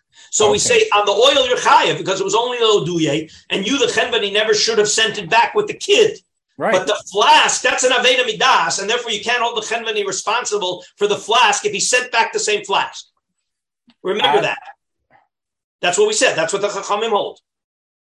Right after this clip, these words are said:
Speaker 2: Okay.
Speaker 1: Since, since the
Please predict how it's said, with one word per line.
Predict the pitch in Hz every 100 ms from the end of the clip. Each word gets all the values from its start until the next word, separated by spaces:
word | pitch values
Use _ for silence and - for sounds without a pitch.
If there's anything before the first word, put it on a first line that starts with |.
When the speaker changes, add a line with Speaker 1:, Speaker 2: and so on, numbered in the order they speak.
| _ _ _ _ _ _ _ _ _ _ 107
Speaker 2:
Okay. | 104 107 92 - _ _ - -
Speaker 1:
Since, | - 233 226 -
since | - 311 - - -
the | 160 202 180